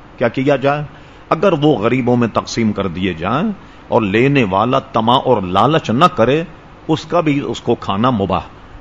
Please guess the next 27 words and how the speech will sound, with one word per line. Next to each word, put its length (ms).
اور 180
اگر 280
لالچ 560
اور 80
طمع 220
کرے 340
تو 80
علماء 280
نے 80
لکھا 420
کہ 140
خطرہ 480
ہے 120
کہ 100
اس 160
کا 120
دل 200
سیاہ 320
ہو 180
جائے 380
گا۔ 80
ٹھیک؟ 400
تو 60
لفظ 320
دعوت 260
سے 160
منع 220